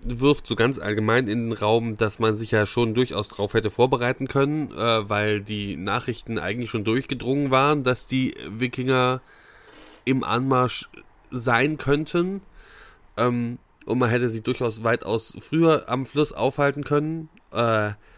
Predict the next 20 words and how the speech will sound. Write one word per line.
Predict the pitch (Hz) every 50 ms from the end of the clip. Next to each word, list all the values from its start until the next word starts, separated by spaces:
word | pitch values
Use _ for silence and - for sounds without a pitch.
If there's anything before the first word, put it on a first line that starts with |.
| -
aber | - 107 120 - -
er | 139 165 170 131
habe | 143 143 135 139
ja | 135 123 -
Vorbereitungen | - 139 131 117 110 113 110 104 - 104 101
getroffen, | 101 90 - 131 147 147 - 120 107
weshalb | 104 101 - 110 107 107 -
Paris | - 107 98 110 135 160 156 - -
jetzt | 127 - - -
gut | - 131 123 -
zu | 113
verteidigen | 98 104 98 - 110 131 147 127 110 95 98 95 92
wäre. | 95 95 95 107
Man | 107 104 92
könnte | - 113 107 113
hier | 110 107 107
einer | 104 107 104
langen | 104 107 107 113 139 147 139 131 120 110
Belagerung | 113 107 107 95 110 123 113 107 104 98
standhalten. | - - - 92 92 95 95 98 98 98 95 - 107 110 117 143